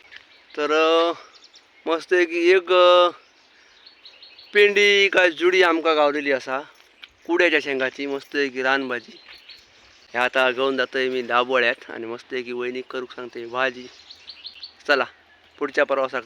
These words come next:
चला, दाबोळ्यात चला. आता, आता कुड्याचे शेंगे वाटेत आम्ही काढीत काढीत येत असो, जवळजवळ दोन तीन ठिकाणी थांबलो. आणि आता जवळपास मी खैलय तळे बाजारच्या पाठी असाव आणि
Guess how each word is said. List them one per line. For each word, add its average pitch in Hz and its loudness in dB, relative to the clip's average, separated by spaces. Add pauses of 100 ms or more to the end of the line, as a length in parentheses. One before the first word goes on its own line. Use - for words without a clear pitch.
चला, 107 -8
दाबोळ्यात 135 2 (120)
चला. 117 -6
आता, 113 -6
आता - -10 (480)
कुड्याचे 190 4
शेंगे 185 4
वाटेत 170 4
आम्ही 170 4
काढीत 156 4 (100)
काढीत 156 0
येत 139 -4
असो, 127 -2 (580)
जवळजवळ 143 2
दोन 151 2
तीन 175 2
ठिकाणी 156 -2
थांबलो. 139 0 (800)
आणि 139 -2
आता 175 2
जवळपास 170 2
मी 175 -2 (480)
खैलय 160 -4 (1160)
तळे 156 6
बाजारच्या 156 2
पाठी 151 0
असाव 131 0
आणि 143 -2